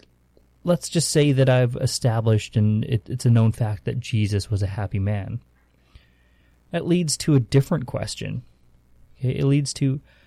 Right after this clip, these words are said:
how could this man who faced daily persecution, government oppression, religious persecution, and all sorts of other problems, how can he still be so happy?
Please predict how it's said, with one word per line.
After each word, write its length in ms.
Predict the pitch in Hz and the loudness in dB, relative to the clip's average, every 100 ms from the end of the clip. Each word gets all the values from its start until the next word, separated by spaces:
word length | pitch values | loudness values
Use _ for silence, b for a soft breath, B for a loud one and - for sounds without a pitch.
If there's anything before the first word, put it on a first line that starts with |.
| b | b
how 360 | _ - 139 190 | _ 0 2 2
could 320 | - - 139 | 0 -2 0
this 260 | 135 120 - | 2 2 4
man 320 | 127 120 120 | 4 6 4
who 200 | 101 113 | 2 0
faced 600 | - - 127 117 - - | 0 -4 -2 -2 -4 -6
daily 340 | 127 139 131 113 | 0 2 2 2
persecution, 960 | - 117 117 - 127 127 - 98 98 b b b b b - | 2 0 0 -2 -2 -2 -2 -4 -6 b b b b b 0
government 440 | 127 131 135 127 | 4 6 6 6
oppression, 760 | 113 - 113 104 104 92 95 - _ | 2 2 2 2 2 2 -2 -8 _
religious 600 | 127 120 123 117 131 135 | -2 4 6 6 6 4
persecution, 920 | - 127 107 107 117 101 - 98 92 - b b b | 4 2 4 2 2 0 0 -2 -2 -6 b b b
and 140 | 135 - | -6 -4
all 220 | 123 175 | 0 2
sorts 280 | 180 147 131 | 4 2 4
of 100 | 110 | 2
other 240 | 101 110 | 4 2
problems, 680 | 104 92 87 92 90 98 - _ _ _ _ _ _ _ _ _ _ _ _ _ _ | 0 -2 -6 -6 -4 -4 -8 _ _ _ _ _ _ _ _ _ _ _ _ _ _
how 340 | - - 175 254 | -10 -2 0 0
can 220 | - 143 | 4 4
he 200 | 127 160 | 4 -2
still 340 | - - 190 | -4 0 2
be 220 | 147 151 | 2 0
so 220 | 147 107 95 | 2 2 2
happy? 600 | - 208 - - - | 0 -4 -4 -10 -10